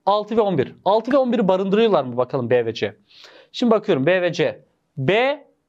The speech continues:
on bir'i barındırıyor, altıyı barındırmıyor ama olsun. Üç var. C iki ve üçü barındırıyor. Tamam, bak. Aslında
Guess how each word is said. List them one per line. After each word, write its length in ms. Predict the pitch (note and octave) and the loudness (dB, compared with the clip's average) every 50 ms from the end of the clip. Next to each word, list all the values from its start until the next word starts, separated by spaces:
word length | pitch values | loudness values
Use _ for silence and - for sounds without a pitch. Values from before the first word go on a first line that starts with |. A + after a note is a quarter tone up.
| _ _ _ _ _ _ _ _ _ - | _ _ _ _ _ _ _ _ _ 0
on 220 | F#3+ G#3 A3 A3 | 2 2 2 2
bir'i 160 | A3 A3+ A3+ F#3+ | 0 0 2 2
barındırıyor, 480 | G#3+ G#3+ G#3+ G#3+ G3+ G3 G#3 A#3 A#3+ - | 0 0 0 -2 -2 0 2 2 2 4
altıyı 360 | G3 F#3+ F#3+ F#3+ - G#3+ F#3 | 2 0 0 -2 -4 -2 0
barındırmıyor 480 | F#3+ G3+ F#3+ G3+ F3+ F#3+ E3 D3+ G#3 B3 | 0 -2 -2 -2 -2 -2 -2 0 0 0
ama 140 | B3+ G#3+ - | 0 0 0
olsun. 440 | - G#3 G3+ E3+ - - A#2 - _ _ - | 0 0 0 0 -4 -8 -12 -12 _ _ -4
Üç 220 | - G3 - - - | -4 -4 -2 0 0
var. 180 | C3+ F#3 G#3 - - _ _ _ _ - C#3+ | 0 0 -2 -4 -12 _ _ _ _ -10 -8
C 500 | C3 C3 - G#3+ A#3 C4 D4 D4 D4 - _ _ _ _ _ _ - | -4 0 0 2 2 0 -2 -4 -8 -14 _ _ _ _ _ _ -4
iki 300 | G#3 G3+ - - D4+ B3 | -4 -2 0 0 2 2
ve 320 | A#3 B3+ C#4 C4+ C4 - _ _ _ _ _ _ _ _ _ _ - | 2 2 0 -2 -6 -14 _ _ _ _ _ _ _ _ _ _ -6
üçü 280 | G#3+ G3+ - - G#3+ | -6 -4 0 0 2
barındırıyor. 380 | F#3 F3 C#3+ C3 A#2 A2+ G#2+ G#2+ - - | 2 2 0 -2 -4 -6 -8 -8 -4 -4
Tamam, 380 | E3+ D3+ C3 A#2+ G#2+ G#2 - - | -4 -4 -2 -4 -8 -6 -2 -2
bak. 300 | D#3+ C#3 - - - _ _ _ _ _ _ _ - - | -2 -2 -2 -10 -20 _ _ _ _ _ _ _ 0 0
Aslında 600 | G3+ C#4 C4+ - - C4+ G3 C3 B2 D3+ - | 0 0 0 0 0 0 2 2 0 -2 -4